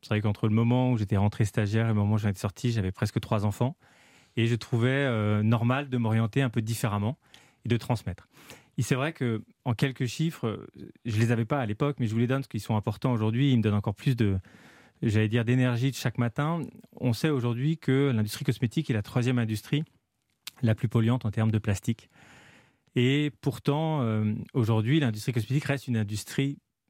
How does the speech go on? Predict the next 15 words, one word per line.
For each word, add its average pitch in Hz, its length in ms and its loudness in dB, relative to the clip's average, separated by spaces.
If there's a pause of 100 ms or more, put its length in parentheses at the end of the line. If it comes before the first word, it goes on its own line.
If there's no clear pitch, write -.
de 110 140 2
plastique, - 520 -2
à 117 80 0
la 113 120 0
fois 120 420 -4
sur 117 200 -4
le 107 80 -2
produit, 117 500 0
mais 110 200 4
aussi 117 380 0
dans 110 140 0
les 98 100 0
process 160 440 -2
de 127 80 -6
fabrication 104 640 -4